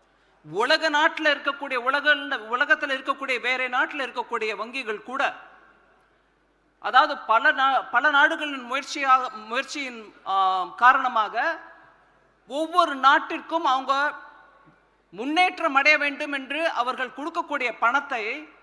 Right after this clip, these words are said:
எங்கே போட வேண்டும் என்று தத்தளிச்சு யோசிச்சுட்டு இருக்கிற அந்த நேரத்துல,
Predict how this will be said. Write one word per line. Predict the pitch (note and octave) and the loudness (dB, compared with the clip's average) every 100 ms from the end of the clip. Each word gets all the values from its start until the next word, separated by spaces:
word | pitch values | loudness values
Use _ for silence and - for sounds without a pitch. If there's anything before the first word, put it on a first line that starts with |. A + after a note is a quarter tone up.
| _ _ _ _ _ _ _ _ | _ _ _ _ _ _ _ _
எங்கே | A3 C#4+ D#4+ F4+ | -6 -4 -2 -4
போட | C4+ D4+ | 2 2
வேண்டும் | D4+ C#4+ D4 D4 | 2 0 -2 -4
என்று | C#4+ C#4+ | -4 -6
தத்தளிச்சு | C#4 B3+ - D#4+ D4+ D4 | 0 0 2 0 0 -8
யோசிச்சுட்டு | D4+ B3+ D#4+ - D#4+ | -4 0 0 0 -10
இருக்கிற | C4 C4 A#3 | -8 -2 -2
அந்த | A3+ | 0
நேரத்துல, | A3+ D4 D4 C4+ F#3+ F#3+ A3 | 0 0 -2 -6 -4 -4 -6